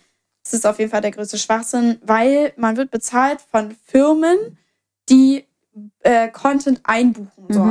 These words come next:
Speaker 1: Aber man wird nicht bezahlt von, äh, sag ich jetzt mal
Speaker 2: Instagram oder TikTok.
Speaker 1: Genau, von Instagram.
Speaker 2: Außer man hat das natürlich auf TikTok an, was wir auch nicht haben.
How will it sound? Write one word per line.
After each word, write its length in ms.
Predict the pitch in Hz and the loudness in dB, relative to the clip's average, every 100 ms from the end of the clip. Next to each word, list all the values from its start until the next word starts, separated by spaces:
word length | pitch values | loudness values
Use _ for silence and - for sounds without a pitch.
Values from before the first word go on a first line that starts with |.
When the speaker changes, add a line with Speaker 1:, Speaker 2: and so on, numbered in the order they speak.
| 233 | 2
Speaker 1:
Aber 40 | 247 | 2
man 100 | 277 | 2
wird 160 | 285 294 | 0 -2
nicht 140 | - | -2
bezahlt 380 | 262 - 247 247 | -4 -2 -4 -4
von, 360 | - 233 233 | -2 0 0
äh, 400 | 233 - 214 220 | -2 -6 -6 -4
sag 180 | 220 220 | -2 2
ich 60 | 214 | 2
jetzt 200 | 214 - | 2 0
mal 60 | 214 | -2
Speaker 2:
Instagram 320 | 185 180 175 | 0 -4 -6
oder 340 | 175 175 175 202 - | -4 -4 -4 -8 -4
TikTok. 300 | 208 - 254 | -2 0 0
Speaker 1:
Genau, 160 | 220 202 | -2 -6
von 120 | 226 | -8
Instagram. 320 | 226 - 214 | -8 -4 -2
Speaker 2:
Außer 180 | 233 233 | 0 0
man 180 | 208 190 | -2 -4
hat 140 | 190 | -6
das 100 | 196 | -6
natürlich 280 | 190 175 180 | -8 -8 -6
auf 80 | 185 | -6
TikTok 260 | - - 190 | -6 -2 -2
an, 160 | 262 240 | 0 -2
was 180 | 180 - | -6 -14
wir 60 | - | -20
auch 180 | _ | _
nicht 200 | - - | -14 -6
haben. 260 | 175 175 175 | 2 2 2